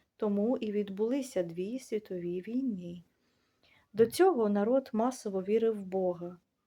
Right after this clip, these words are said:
вивчав Слово Боже, а потім стався всезагальний відхід від церкви, від Бога, руйнування храмів,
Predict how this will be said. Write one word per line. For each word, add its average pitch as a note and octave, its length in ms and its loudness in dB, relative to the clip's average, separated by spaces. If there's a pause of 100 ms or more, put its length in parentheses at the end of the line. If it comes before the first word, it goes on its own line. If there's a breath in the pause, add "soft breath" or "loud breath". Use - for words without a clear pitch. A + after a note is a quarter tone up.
(280)
вивчав G3+ 420 2
Слово F#3+ 440 0
Боже, F3+ 480 -2
а G3+ 60 -4
потім C4 420 -2
стався G3 480 -2
всезагальний A3+ 880 0 (460 soft breath)
відхід G3 800 -2 (160)
від D4 280 -4
церкви, B3 640 2 (100)
від A#3+ 220 0
Бога, A3 540 0 (520 soft breath)
руйнування A#3 640 2
храмів, G3+ 760 0